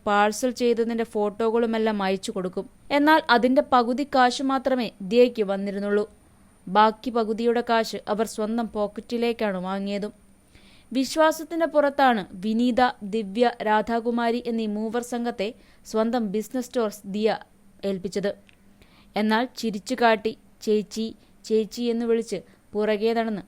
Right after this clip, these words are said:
മൂവരും ചേർന്ന് അതിവിദഗ്ധമായാണ് ദിയയെ പറ്റിച്ചത്.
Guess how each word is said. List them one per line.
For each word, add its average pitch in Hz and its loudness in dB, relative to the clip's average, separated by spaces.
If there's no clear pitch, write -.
മൂവരും 220 -2
ചേർന്ന് 226 -2
അതിവിദഗ്ധമായാണ് 220 -4
ദിയയെ 202 -2
പറ്റിച്ചത്. 190 -8